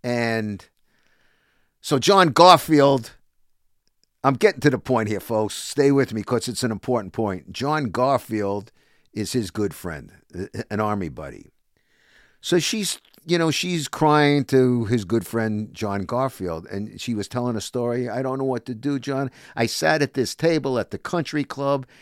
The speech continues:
and this man made an ugly joke, and, and, um,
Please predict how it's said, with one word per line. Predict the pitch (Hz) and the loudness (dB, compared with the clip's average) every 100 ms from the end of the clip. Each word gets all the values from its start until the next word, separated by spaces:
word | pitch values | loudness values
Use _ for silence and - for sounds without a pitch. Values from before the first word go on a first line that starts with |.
| _ | _
and | 113 110 | -6 -4
this | 107 - | -6 -4
man | 135 147 147 139 | 0 2 2 0
made | 127 107 | 0 -2
an | 101 101 | -4 -6
ugly | - 135 113 113 | -2 -2 -2 -8
joke, | 95 80 143 139 127 - _ _ - | -6 -2 0 0 -2 -8 _ _ -8
and, | 110 110 110 110 | -4 -4 -4 -6
and, | 113 110 107 104 110 - | -6 -6 -6 -8 -10 -8
um, | 107 107 101 101 92 85 | -6 -4 -4 -6 -8 -12